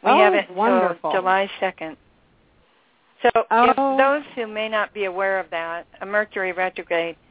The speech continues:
Speaker 1: oftentimes it has to do with a planetary kind of interference.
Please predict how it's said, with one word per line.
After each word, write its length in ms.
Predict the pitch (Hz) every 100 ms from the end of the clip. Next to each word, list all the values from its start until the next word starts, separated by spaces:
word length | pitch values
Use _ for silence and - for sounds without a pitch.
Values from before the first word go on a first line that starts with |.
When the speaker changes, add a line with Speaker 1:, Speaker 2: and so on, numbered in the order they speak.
| _ _ _
Speaker 1:
oftentimes 960 | 233 262 285 254 226 208 190 190 190 185 _ _ _ _ _ _ _
it 180 | - 196
has 260 | 185 202 208
to 80 | 190
do 160 | - 196
with 140 | 180
a 40 | 170
planetary 760 | - 196 202 202 - 180 175
kind 300 | - 185 175
of 80 | 165
interference. 720 | 175 175 170 214 220 190 165